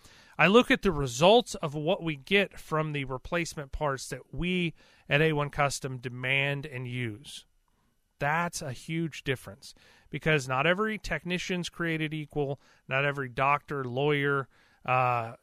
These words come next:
you know, electrician are created equal, and definitely in the world of aftermarket parts, when the internet is available f-, across the world,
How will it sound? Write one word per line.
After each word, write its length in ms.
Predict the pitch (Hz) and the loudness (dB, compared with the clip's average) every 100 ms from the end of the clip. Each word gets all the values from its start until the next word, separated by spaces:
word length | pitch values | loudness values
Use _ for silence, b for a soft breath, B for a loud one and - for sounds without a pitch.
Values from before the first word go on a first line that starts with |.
| _ | _
you 120 | 147 | -6
know, 400 | 123 120 113 120 - | -4 -4 -6 -8 -4
electrician 840 | 131 139 - - 180 - 165 165 - _ _ _ _ - | 0 0 0 0 0 0 -4 -4 -12 _ _ _ _ -4
are 120 | 139 | -4
created 420 | - 160 147 139 | -2 -2 0 0
equal, 380 | 147 147 156 147 | -2 -2 -2 -4
and 240 | 131 127 | -6 -6
definitely 560 | 156 185 - 160 151 143 | 0 0 -2 -4 -2 -2
in 140 | 143 139 | -6 -4
the 220 | 131 120 | -6 -6
world 420 | 120 151 165 151 | -2 2 2 2
of 80 | 135 | 2
aftermarket 680 | 143 147 139 135 131 - | 0 0 -2 -2 -2 -4
parts, 500 | - 180 175 123 - b b b b b | -2 2 2 0 -8 b b b b b
when 720 | - 135 143 139 139 131 131 139 | -4 2 4 6 4 0 -2 -8
the 240 | 139 143 | -2 2
internet 440 | 180 202 160 143 143 | 2 4 4 4 2
is 360 | - 139 135 131 | 0 0 0 -2
available 560 | 131 143 147 143 139 135 | -4 0 2 0 -2 -6
f-, 260 | - - - | -8 -18 -14
across 560 | - - 165 160 139 | -10 -4 0 0 0
the 100 | - | -6
world, 640 | 113 123 202 214 127 123 | -6 2 6 6 4 0